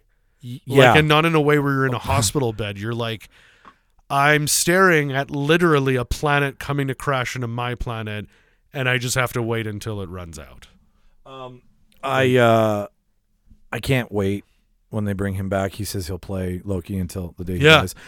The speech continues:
Speaker 1: I hope
Speaker 2: Totally.
Speaker 1: Sophie makes appearances.
Speaker 2: Totally.
Speaker 1: I hope. I,
Speaker 2: And look, and what's cool is, like, we saw an older Loki in Richard E. Grant, so he <laughs> could play until he is the Richard E. Grant, the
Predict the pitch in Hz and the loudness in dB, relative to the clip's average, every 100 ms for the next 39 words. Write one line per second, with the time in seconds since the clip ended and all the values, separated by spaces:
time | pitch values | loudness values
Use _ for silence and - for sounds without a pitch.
0 | - - 123 120 113 170 156 92 117 110 | -18 0 2 4 6 6 6 4 0 0
1 | 107 92 - 113 113 110 107 170 107 101 | 0 -2 -8 -6 -2 2 4 4 4 0
2 | 92 - - 104 101 101 - - 117 170 | -4 -10 -8 -6 -4 -4 -8 -8 2 4
3 | 180 196 185 165 175 - - 240 143 139 | 4 4 2 2 0 0 -2 0 0 -2
4 | 135 131 127 113 _ _ _ _ _ _ | -4 -6 -6 -10 _ _ _ _ _ _
5 | 147 160 160 - 160 156 151 - 143 147 | -4 -2 2 2 2 2 0 -4 -4 -2
6 | 147 127 120 113 117 120 120 104 98 110 | -4 -2 -4 -6 -6 -6 -6 -8 -8 -10
7 | - 110 95 - 151 139 160 - - 127 | -10 -14 -14 -8 -8 -8 -10 -6 -2 -2
8 | - 233 - - 226 - 185 214 190 131 | 0 0 2 4 2 2 2 4 2 0
9 | 151 147 147 135 170 175 135 120 123 147 | -2 0 -2 -2 -4 0 0 -2 0 2
10 | 143 123 120 131 120 117 120 120 185 123 | 2 2 -2 -4 -6 -8 -10 -6 -6 -6
11 | - 123 | -6 -8